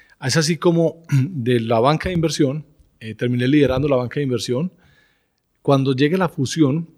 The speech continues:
de Bancolombia con Avi Corfinsura, que es una fusión muy interesante, Robbie, no sé si tú la tenías presente, porque fue una, la fusión de tres instituciones que pertenecían al grupo, que hacían,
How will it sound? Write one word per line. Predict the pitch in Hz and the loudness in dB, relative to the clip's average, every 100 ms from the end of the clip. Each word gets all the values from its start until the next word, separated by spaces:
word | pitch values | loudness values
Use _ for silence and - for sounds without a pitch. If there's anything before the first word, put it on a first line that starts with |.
| _ | _
de | 135 | -6
Bancolombia | 123 120 - 123 143 160 175 | -4 -4 0 2 2 2 -2
con | - 135 123 | 0 0 0
Avi | 143 165 | 0 -2
Corfinsura, | - 175 - 180 160 160 120 135 _ _ _ - | 0 -4 -2 -4 0 2 2 -2 _ _ _ -12
que | 110 | -6
es | |
una | 127 135 | -4 0
fusión | 135 113 120 | 0 0 2
muy | 143 151 | 2 2
interesante, | 131 113 113 139 | 2 0 -2 -2
Robbie, | 131 127 135 | 2 2 2
no | 117 | -2
sé | 123 | -4
si | 127 | -6
tú | 123 | -2
la | 131 | -2
tenías | 123 110 120 | 0 -2 -2
presente, | - 131 127 101 113 _ - - - - _ | 0 0 0 -4 -12 _ -20 -20 -20 -20 _
porque | 131 113 120 | -4 0 -2
fue | 127 123 | 0 -2
una, | 135 147 139 - _ _ _ _ _ 143 | 0 0 -2 -8 _ _ _ _ _ -4
la | 127 | -4
fusión | - 127 139 135 | -2 -2 -2 0
de | 151 160 _ _ | 0 0 _ _
tres | - 156 143 | 0 0 0
instituciones | 151 151 131 113 127 135 | -4 -8 -6 -2 -2 0
que | - | 0
pertenecían | 101 110 117 104 127 147 | 0 -2 -4 -2 -2 0
al | 139 | 2
grupo, | 139 123 127 - _ _ _ _ _ _ _ 123 | 2 0 -4 -14 _ _ _ _ _ _ _ -14
que | - 127 117 | -2 0 0
hacían, | 107 135 139 160 | -2 -2 -2 -2